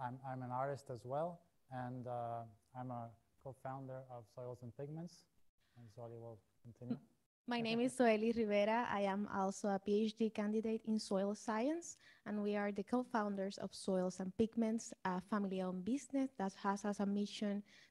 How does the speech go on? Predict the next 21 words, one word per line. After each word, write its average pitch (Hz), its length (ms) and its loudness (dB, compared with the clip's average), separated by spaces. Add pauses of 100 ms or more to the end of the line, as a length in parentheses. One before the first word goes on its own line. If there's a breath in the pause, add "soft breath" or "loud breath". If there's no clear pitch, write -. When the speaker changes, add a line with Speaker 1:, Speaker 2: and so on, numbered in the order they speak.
Speaker 2:
to 202 140 4
inspire 196 840 2
a 185 100 2
lifelong 190 720 4
love 185 340 2
and 185 160 -2
relationship 247 800 2
with 269 180 2
soils 269 560 2 (400 loud breath)
and 269 240 4
pigments 277 460 6
through 214 240 6 (100)
our 190 220 4
paint. - 640 -4 (2500)
Speaker 1:
So 151 280 -4 (540)
we 151 140 -2 (120)
found 165 220 -2
there's 147 220 -4
a 135 80 -2
lack 123 280 -2
of 123 120 -4